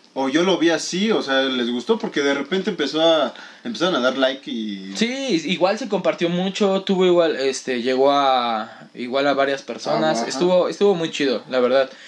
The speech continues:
Speaker 2: Yo me divertí haciéndolo, güey.
Speaker 1: Ah, está muy chido.
Speaker 2: Me, me divertí haciéndolo. Esperen lo que viene, güey. O sea, el,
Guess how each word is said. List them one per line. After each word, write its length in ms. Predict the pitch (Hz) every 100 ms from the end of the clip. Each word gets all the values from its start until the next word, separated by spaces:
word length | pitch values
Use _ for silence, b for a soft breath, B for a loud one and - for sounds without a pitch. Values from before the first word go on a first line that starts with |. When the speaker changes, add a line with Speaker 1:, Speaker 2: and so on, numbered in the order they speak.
| B B 151
Speaker 2:
Yo 80 |
me 80 | 202
divertí 320 | 214 147 139
haciéndolo, 460 | 180 - 202 190 139
güey. 120 | 120
Speaker 1:
Ah, 20 | 113
está 180 | 151
muy 140 | 143 139
chido. 180 | - 147
Speaker 2:
Me, 80 |
me 100 | 151 160
divertí 340 | 156 147 185
haciéndolo. 420 | 190 190 196 202
Esperen 560 | 170 165 - 196 220 262
lo 120 | 208
que 100 | 160
viene, 300 | 143 160 180
güey. 240 | 185 208 170
O 100 | 131
sea, 200 | 147 151
el, 280 | 151 143